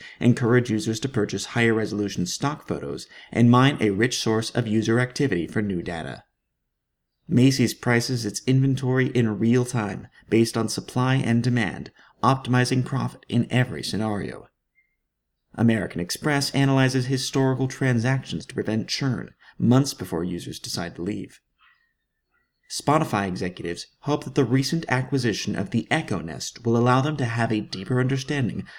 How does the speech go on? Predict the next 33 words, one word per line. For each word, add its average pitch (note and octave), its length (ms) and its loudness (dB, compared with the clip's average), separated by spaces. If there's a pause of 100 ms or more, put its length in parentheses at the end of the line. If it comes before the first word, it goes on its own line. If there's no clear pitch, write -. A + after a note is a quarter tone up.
of A#2+ 120 2
how C3+ 140 6
users B2+ 460 4
are C3+ 120 -2
interacting B2+ 520 0
with B2 140 -2
music, A#2 400 0 (220)
so G#2 120 -2
Spotify G#2 500 -2
can D3 120 -4
offer B2 320 0
an A2+ 80 0
even A#2+ 240 0
more A2+ 180 2
personalized C3 800 -2
and A#2 160 2
smart A#2+ 320 -2
recommendation A#2 640 0
system - 420 -10 (340)
based A2+ 320 2
not C3 240 4
just - 240 -8
in G2 100 -4
musical G2+ 320 -8
tastes, - 540 -6 (280)
but A#2 160 2
on A2+ 160 4
location, C3+ 600 0
mood, G#2+ 360 4
and A2+ 220 0
time F#2 260 -6
of E2+ 140 -16
day. - 360 -6